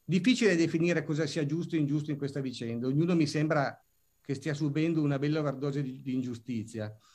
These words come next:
Io credo che non sia giusto che un'impresa debba perdere soldi perché il cliente non vuole pagare il giusto per il servizio che richiede,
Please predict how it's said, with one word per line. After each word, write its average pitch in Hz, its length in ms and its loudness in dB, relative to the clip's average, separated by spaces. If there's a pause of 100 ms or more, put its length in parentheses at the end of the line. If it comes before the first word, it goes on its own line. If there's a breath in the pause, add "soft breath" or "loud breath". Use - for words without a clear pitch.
(160 soft breath)
Io 190 140 6
credo 196 280 4
che 175 140 2
non 165 160 4
sia 170 180 2
giusto 175 340 0
che 143 80 -4
un'impresa 151 580 0
debba 139 260 -4
perdere 135 380 -4
soldi 147 600 -2
perché - 220 -8
il 135 80 -4
cliente 135 400 0
non 127 140 0
vuole 123 200 -4
pagare 127 300 -2
il 123 80 -2
giusto 143 400 -2
per 113 140 -8
il 117 80 -6
servizio 120 400 -8
che 110 80 -8
richiede, 110 580 -8